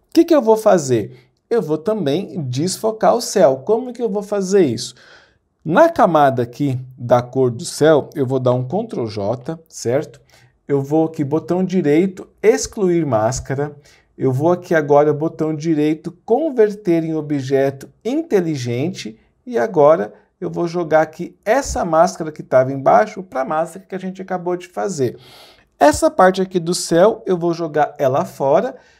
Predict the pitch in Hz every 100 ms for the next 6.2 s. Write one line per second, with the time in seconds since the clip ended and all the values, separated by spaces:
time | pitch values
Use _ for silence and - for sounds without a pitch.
0 | _ _ - 190 175 202 202 190 190 196
1 | - 220 277 277 - 247 202 180 170 -
2 | 226 214 - 170 - 247 202 147 214 -
3 | 147 147 190 127 135 160 190 202 - -
4 | 170 233 208 165 175 190 151 175 220 165
5 | 127 - _ - 151 165 190 175 185 196
6 | - 165